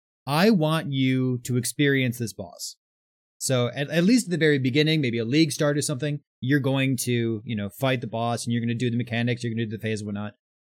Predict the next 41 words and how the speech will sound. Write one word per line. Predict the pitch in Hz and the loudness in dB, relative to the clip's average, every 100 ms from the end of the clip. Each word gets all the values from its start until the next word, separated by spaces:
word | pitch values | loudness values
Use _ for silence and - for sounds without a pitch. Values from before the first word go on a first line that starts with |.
| _ - | _ -4
But | 170 | 0
ultimately, | 196 185 160 147 | 0 0 0 0
you're | 135 | 0
gonna | 131 | 0
get | 127 117 | 0 -2
to | |
a | 110 | -2
point | - 117 110 107 | -2 -4 -4 -6
where | 104 101 101 | -4 -4 -4
you | 113 | -4
can | 107 | -6
just, | 95 | -6
like, | 101 | -8
one-shot | 98 95 92 - | -8 -8 -10 -16
it. | - _ _ _ _ _ _ - 127 123 _ _ _ - | -20 _ _ _ _ _ _ -10 -8 -10 _ _ _ -8
What | 139 135 190 233 | -6 -2 2 2
about | 208 - 147 147 151 - - _ _ - | 2 0 0 2 0 -4 -12 _ _ -10
you | 117 98 - - 156 | -10 -10 -16 -10 -4
know, | |
like, | 123 120 | -4 -4
having | 135 156 170 190 | -2 0 4 4
to | 170 | 4
deal | 127 135 135 139 | 0 2 2 2
with | 123 | 0
the | 120 | -2
mechanics | 120 - 120 120 107 - | -4 -2 -2 -2 -4 -8
of | 110 110 | -8 -6
a | 104 | -6
boss | 98 98 - | -8 -8 -10
fight. | - - - _ _ _ - | -14 -20 -20 _ _ _ 2
I-, | 175 - | 2 4
is | 180 190 | 4 4
that | 208 | 4
important? | 214 196 170 202 220 | 4 2 0 0 2
Is | 135 | 2
that | 147 139 | 0 0
something | 151 160 | 0 0
that, | 131 - | -2 -4
that | 139 120 | -6 -4
still | 135 127 | -2 -2
exists? | 104 123 160 - - | -2 -4 -6 -10 -14